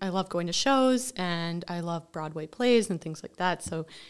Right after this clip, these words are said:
you never know, that would be something cool to do <laughs> down the, down the line. But I did play in, uh, high school talent shows just with friends and stuff for fun. So that's always been a nice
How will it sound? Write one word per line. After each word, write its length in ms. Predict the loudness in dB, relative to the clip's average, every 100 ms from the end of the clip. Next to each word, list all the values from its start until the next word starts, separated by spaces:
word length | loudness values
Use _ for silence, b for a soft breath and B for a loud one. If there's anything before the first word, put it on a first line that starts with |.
| 0
you 80 | 2
never 180 | 4
know, 200 | 4 4
that 80 | 2
would 100 | 2
be 120 | 0
something 340 | -2 -2 -2 -4
cool 180 | -2 -2
to 80 |
do 380 | 2 2 4 2
<laughs> 100 | 2
down 320 | 0 0 0
the, 300 | -4 -4 -6 -2
down 200 | 0 0
the 80 |
line. 240 | 0 0 2
But 120 | 4
I 80 | 4
did 220 | 4 0
play 380 | 0 2 4 2 B B B -2
in, 380 | 2 2 2 0
uh, 320 | 0 0 0
high 100 | -2
school 220 | -4 -6
talent 320 | -6 -8 -8
shows 280 | -6 -6 -4
just 220 | -4 -6
with 100 | -8
friends 300 | -8 -8 -8
and 100 | -8
stuff 240 | -6 -8 -8
for 80 | -10
fun. 320 | -10 -8 -8
So 260 | -6 -8
that's 240 | -8 -12 -10
always 240 | -8 -8
been 300 | -10 -10 -12 -10
a 60 |
nice 340 | -10 -10 -12